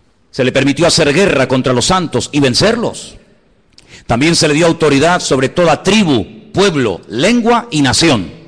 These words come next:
Y la adoraron todos los moradores de la tierra, cuyos nombres no están escritos en el libro de la vida del Cordero, que fue inmolado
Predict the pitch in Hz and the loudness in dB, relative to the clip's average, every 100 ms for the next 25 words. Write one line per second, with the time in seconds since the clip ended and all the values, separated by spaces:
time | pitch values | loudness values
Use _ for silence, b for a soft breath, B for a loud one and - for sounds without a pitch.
0 | - _ _ _ _ _ _ _ _ _ | -20 _ _ _ _ _ _ _ _ _
1 | _ _ b b b b - 107 120 135 | _ _ b b b b -6 -2 0 2
2 | 175 196 175 - 226 220 147 156 147 180 | 2 0 -2 0 0 2 0 0 2 2
3 | 160 147 131 190 190 165 147 151 135 - | 2 0 0 0 0 0 0 0 0 0
4 | 190 208 190 - 147 160 233 269 - - | 0 2 0 0 0 2 4 4 0 0
5 | 233 247 180 165 - - 254 240 226 208 | 0 0 0 -4 -2 0 0 2 0 0
6 | - - 170 160 147 165 240 220 185 170 | -4 -8 -2 0 2 4 4 4 2 2
7 | 208 180 160 147 143 151 190 185 180 147 | 2 2 0 0 0 2 2 2 0 -4
8 | - 180 262 254 226 185 160 170 | -2 0 2 2 2 2 2 0